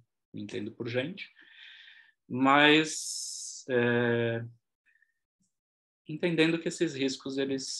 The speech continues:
são propositivos, que, né, que,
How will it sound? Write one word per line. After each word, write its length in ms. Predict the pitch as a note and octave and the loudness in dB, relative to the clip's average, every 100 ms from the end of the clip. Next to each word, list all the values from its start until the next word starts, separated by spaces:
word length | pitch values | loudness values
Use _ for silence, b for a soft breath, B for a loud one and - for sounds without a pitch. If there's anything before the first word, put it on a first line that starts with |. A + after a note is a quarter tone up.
| - | -4
são 460 | B2+ B2 B2 B2+ A#2+ - | -4 -2 -6 -10 -12 -8
propositivos, 960 | A#2+ B2 B2 B2+ - G2+ - - - - | -4 -4 -4 -6 -8 -10 -10 -12 -12 -16
que, 100 | - | -16
né, 420 | G#2 G#2+ G#2 G#2+ G2+ | -14 -14 -12 -12 -14
que, 220 | - - | -18 -20